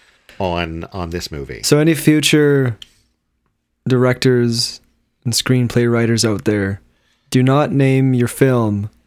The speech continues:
Speaker 2: after a well-renowned holiday. You will get lost in the Google search engine.
Speaker 1: You probably will. And also, it's, there's probably gonna be copyright issues because there's already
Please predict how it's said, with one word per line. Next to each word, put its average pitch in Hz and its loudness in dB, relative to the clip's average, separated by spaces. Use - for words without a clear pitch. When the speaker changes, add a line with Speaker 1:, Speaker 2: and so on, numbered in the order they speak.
Speaker 2:
after 113 0
a 110 -2
well-renowned 113 0
holiday. 101 -4
You 123 4
will 139 4
get 131 0
lost 117 2
in 110 0
the 110 0
Google 107 0
search 90 -4
engine. - -8
Speaker 1:
You 117 -8
probably 170 -2
will. 110 2
And 113 0
also, 110 0
it's, 107 -8
there's 120 -6
probably 120 -2
gonna 101 -2
be 90 -4
copyright 98 -2
issues 82 -4
because - -6
there's 90 -10
already 87 -4